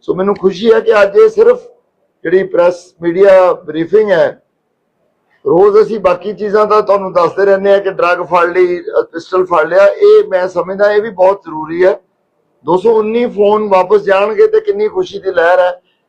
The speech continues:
ਇਸੇ ਤਰ੍ਹਾਂ ਏਟੀ ਨਾਈਨ ਜਿਹੜੇ ਚੋਰੀਸ਼ੁਦਾ, ਅ, ਆਟੋਮੋਬਾਈਲਸ ਨੇ, ਉਹ ਜਦੋਂ ਬੰਦੇ ਨੂੰ ਵਾਪਸ ਮਿਲਦਾ ਤਾਂ ਉਹਦੀ ਵੀ, ਅ, ਮੈਨੂੰ ਲੱਗਦਾ ਖੁਸ਼ੀ ਬਹੁਤ ਹੁੰਦੀ ਹੈ। ਸੋ ਮੈਂ ਤੁਹਾਡਾ ਸਾਰਿਆਂ ਦਾ ਵੀ ਬਹੁਤ ਧੰਨਵਾਦ ਕਰਦਾ ਪਬਲਿਕ ਵੱਲੋਂ ਜਿਹੜੇ ਤੁਸੀਂ ਆਏ ਹੋ।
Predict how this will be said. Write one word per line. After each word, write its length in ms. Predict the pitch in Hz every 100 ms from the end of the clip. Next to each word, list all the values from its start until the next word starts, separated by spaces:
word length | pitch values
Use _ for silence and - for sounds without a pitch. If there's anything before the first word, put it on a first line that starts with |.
| _ -
ਇਸੇ 260 | 196 226
ਤਰ੍ਹਾਂ 400 | 220 220 226 - - _ _ _ 196
ਏਟੀ 300 | 202 220 226
ਨਾਈਨ 600 | 196 190 220 233 214 - _ _ _ _ 160
ਜਿਹੜੇ 380 | 180 214 196
ਚੋਰੀਸ਼ੁਦਾ, 920 | 185 175 185 226 175 214 220 214 196 - - _ _ -
ਅ, 140 | 147 147 151 156 151 147
ਆਟੋਮੋਬਾਈਲਸ 680 | 170 208 214 208 202 202 170
ਨੇ, 380 | 170 156 131 _ _ _ _ 175
ਉਹ 80 |
ਜਦੋਂ 240 | 175 190 208
ਬੰਦੇ 240 | 196 202
ਨੂੰ 100 | 214
ਵਾਪਸ 340 | 196 180 196 175
ਮਿਲਦਾ 380 | 180 180 190
ਤਾਂ 120 | 190 202
ਉਹਦੀ 200 | 196 196
ਵੀ, 100 | 190
ਅ, 840 | - _ _ _ _ _ - 143
ਮੈਨੂੰ 280 | 147 156 160
ਲੱਗਦਾ 260 | 156 165
ਖੁਸ਼ੀ 300 | 165 156 151
ਬਹੁਤ 280 | 170 160 170
ਹੁੰਦੀ 280 | 170 147 175
ਹੈ। 120 | 220 - _ _ _ _
ਸੋ 140 | 180
ਮੈਂ 140 | 202
ਤੁਹਾਡਾ 300 | 208 208 190
ਸਾਰਿਆਂ 340 | 190 180 196 214
ਦਾ 120 | 220
ਵੀ 120 | 220
ਬਹੁਤ 280 | 196 208 214
ਧੰਨਵਾਦ 340 | 208 190 185
ਕਰਦਾ 360 | 190 190 185 202
ਪਬਲਿਕ 420 | 196 190 190 196
ਵੱਲੋਂ 160 | 196 202
ਜਿਹੜੇ 160 | 196
ਤੁਸੀਂ 280 | 202 180 196
ਆਏ 220 | 170 170
ਹੋ। 240 | 202 240